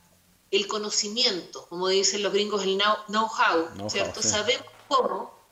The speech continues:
Speaker 1: cómo se hace. El tema metodológico de conectarse con otros, de generar articulación. Hoy día, sí o sí, todas las orgánicas tenemos que empezar a ayudar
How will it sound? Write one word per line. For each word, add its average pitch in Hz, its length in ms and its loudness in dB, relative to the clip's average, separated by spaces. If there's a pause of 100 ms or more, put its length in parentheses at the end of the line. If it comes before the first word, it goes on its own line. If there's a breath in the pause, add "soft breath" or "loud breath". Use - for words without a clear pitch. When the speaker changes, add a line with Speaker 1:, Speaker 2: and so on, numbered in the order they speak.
(140)
Speaker 1:
cómo 247 260 2
se 226 200 -8
hace. 180 400 -6 (760 loud breath)
El 202 220 -4
tema 240 260 0
metodológico 226 920 -4
de 240 160 4
conectarse 233 840 0
con 139 200 -8
otros, 117 340 -10
de 170 100 -2
generar 190 880 0
articulación. 196 800 0 (1500 loud breath)
Hoy 202 140 6
día, 247 400 4 (140)
sí 285 320 -2
o 320 80 0
sí, 311 360 -2
todas 277 320 0
las 254 180 -4
orgánicas 233 600 -4
tenemos 208 320 -4
que - 100 -6
empezar 202 480 0
a 214 80 4
ayudar 196 600 2